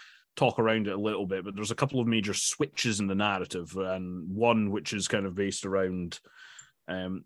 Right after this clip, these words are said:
the, the crew's not going according to plan, shall we say, and the fact that the captain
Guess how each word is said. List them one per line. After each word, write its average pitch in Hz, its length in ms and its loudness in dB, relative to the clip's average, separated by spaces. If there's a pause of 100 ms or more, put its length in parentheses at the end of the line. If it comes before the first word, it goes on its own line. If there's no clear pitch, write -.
the, 117 180 -2
the 131 100 0
crew's 156 400 10
not 139 160 6
going 131 260 6
according 110 400 2
to 98 100 -6
plan, 104 520 4
shall 101 180 -4
we 95 140 -4
say, 101 380 -2
and 98 360 -2
the 95 60 -6
fact 107 400 2
that 101 160 -4
the 98 140 -2
captain 104 680 0